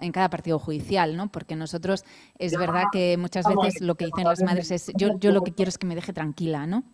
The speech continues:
Que me deje tranquila. Y luego muchas veces, pues, vuelven a las casas porque, con ellas, porque les da, les da pena, ¿no?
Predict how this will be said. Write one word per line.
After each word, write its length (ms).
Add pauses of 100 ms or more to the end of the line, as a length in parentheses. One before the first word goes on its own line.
(120)
Que 80
me 80
deje 160
tranquila. 500 (380)
Y 100
luego 180
muchas 300
veces, 300
pues, 180
vuelven 280
a 60
las 140
casas 280
porque, 720 (140)
con 180
ellas, 360
porque 240
les 160
da, 420
les 380
da 200
pena, 280
¿no? 180